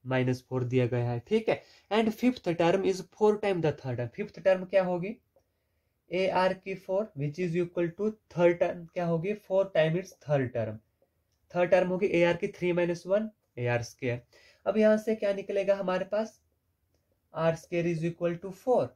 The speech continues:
R is equal to plus minus two, दो केस निकल गए, एक आर हो गया प्लस का टू, एक आर कितना हो गया, माइनस टू,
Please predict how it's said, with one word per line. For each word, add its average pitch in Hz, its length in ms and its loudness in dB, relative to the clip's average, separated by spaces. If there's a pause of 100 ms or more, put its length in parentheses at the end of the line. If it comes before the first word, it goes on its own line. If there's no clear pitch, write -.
(420)
R 127 220 -2
is 143 200 -4
equal 165 340 -2
to 170 100 -6
plus 175 280 -4
minus 180 380 -6
two, 208 200 -6 (580)
दो 185 220 10
केस 214 300 4
निकल 214 280 -4
गए, 202 200 -8 (400)
एक 208 200 -8 (180)
आर 190 220 2
हो 185 160 -2
गया 180 260 -6 (540)
प्लस 143 240 -4
का 220 160 2
टू, 214 300 0 (380)
एक 156 180 -2
आर 147 240 2
कितना 165 300 -4
हो 165 160 -2
गया, 208 200 -2 (320)
माइनस 214 460 2
टू, 170 160 -6